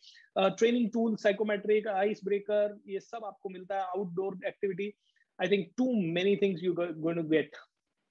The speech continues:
ऑलराइट। So, my dear friends, this is a mind-blowing program, and in order to have this program,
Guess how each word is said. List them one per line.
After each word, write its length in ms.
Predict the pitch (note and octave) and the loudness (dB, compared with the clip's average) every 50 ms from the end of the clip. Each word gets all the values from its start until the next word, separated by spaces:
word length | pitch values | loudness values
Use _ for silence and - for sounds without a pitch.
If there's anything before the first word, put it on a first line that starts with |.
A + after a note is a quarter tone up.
| _ _ _ _ _ _ _ - | _ _ _ _ _ _ _ 0
ऑलराइट। 240 | F#3 F#3 G3+ G#3+ G#3+ - - - - - _ _ _ _ _ _ _ _ _ _ _ _ _ _ _ _ _ | 2 2 2 0 -2 -10 -20 -20 -20 -20 _ _ _ _ _ _ _ _ _ _ _ _ _ _ _ _ _
So, 160 | - - A#3 | -4 -2 0
my 120 | A3 A#3 B3 | 2 2 2
dear 140 | A#3+ B3 G#3 C4 | 2 0 0 0
friends, 200 | C4+ C#4 C#4 - - - - - - | -2 -2 -4 -6 -8 -10 -14 -14 -12
this 280 | F#3+ F3+ G#3 B3+ - B3+ | -8 -4 -4 -2 -2 -2
is 180 | B3+ B3+ A#3+ G#3 G#3+ - G#3 | -4 -4 -4 -6 -6 -2 0
a 260 | A3 A3+ A#3 A#3 A3+ A3 G3+ F3 - _ _ - F3 E3 G3 | 2 2 2 2 0 -2 -6 -10 -12 _ _ -14 -8 -6 -4
mind-blowing 640 | A3+ C4 C#4 C4+ B3+ A3+ F#3 G#3+ A3 G#3+ A3 G#3+ G3+ - G3 | -4 -4 -4 -4 -4 -4 -2 -2 -2 -2 -2 -4 -6 -6 -6
program, 440 | F#3 F#3 E3+ F3+ F3 F3 F#3 F#3+ F#3+ - E3+ | -6 -6 -6 -6 -8 -8 -8 -12 -12 -10 -8
and 420 | E3 E3 E3 E3 E3 E3 D#3+ D3+ C3+ _ _ _ _ _ _ - - | -6 -6 -6 -6 -8 -8 -10 -12 -14 _ _ _ _ _ _ -6 -4
in 80 | F#3 F3+ | -2 0
order 200 | F#3+ G3+ G#3+ A3 | 2 2 2 2
to 400 | F#3+ - G#3 G#3 G3+ G3 E3+ D#3+ | 2 0 0 0 2 0 0 2
have 180 | F3 F3 F3 F3 | 2 2 2 0
this 180 | E3+ E3+ E3+ - - - | -2 -8 -8 -10 -10 -10
program, 400 | E3 D#3+ D#3+ E3+ E3 E3 E3+ E3+ | -10 -6 -4 -2 -2 -2 -4 -6